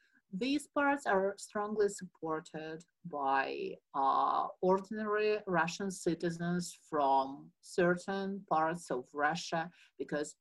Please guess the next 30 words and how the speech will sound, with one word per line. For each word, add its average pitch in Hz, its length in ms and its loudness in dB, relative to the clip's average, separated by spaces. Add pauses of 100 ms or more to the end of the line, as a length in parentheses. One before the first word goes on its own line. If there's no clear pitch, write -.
they 156 160 0
say, 143 340 -4
"No, 156 380 0 (100)
we 240 100 -4
don't 269 280 0
like 208 260 2
these 185 220 -2
Western 185 420 -2
countries. 175 640 -4
We 160 160 -2
live 185 380 4
in 170 120 -4
the 170 100 -2
best 156 320 -6
country 156 640 -6
in 151 200 -14
the 139 100 -6
world, 190 580 0 (420)
so 175 520 4
we 214 160 2
are 208 200 0
not 190 180 -4
interested 160 640 -4 (160)
in 160 200 -6
these 156 340 -8
Western 160 680 -6 (180)
values. 139 540 -6 (100)
They 160 320 0
are 143 300 0 (120)
evil." - 440 -14